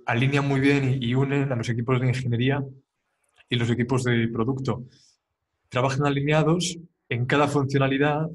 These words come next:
eh, la experiencia, eh, también la trabajan juntos, toda la que toca al usuario, y no hay tanto un criterio de marketing o ventas cuando diseñamos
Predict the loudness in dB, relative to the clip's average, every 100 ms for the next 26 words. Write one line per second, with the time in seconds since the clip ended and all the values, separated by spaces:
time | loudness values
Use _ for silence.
0 | -12 -4 0 0 -2 -6 -8 -8 -8 -2
1 | 2 2 2 2 2 2 -2 -12 _ _
2 | _ -6 -2 -2 -4 -4 0 2 2 0
3 | 0 -2 0 -2 -2 -4 -6 -8 -16 _
4 | -2 0 0 0 -2 -2 -2 -2 0 2
5 | 2 2 -2 -4 -12 _ _ _ _ _
6 | _ -8 -6 -8 -2 2 2 2 0 2
7 | 2 4 4 4 4 0 0 0 0 0
8 | 0 -2 -4 -6 -8 -4 -4 -2 -2 -2
9 | -6 -8 -6 -4 -2 -2 0 -2 -6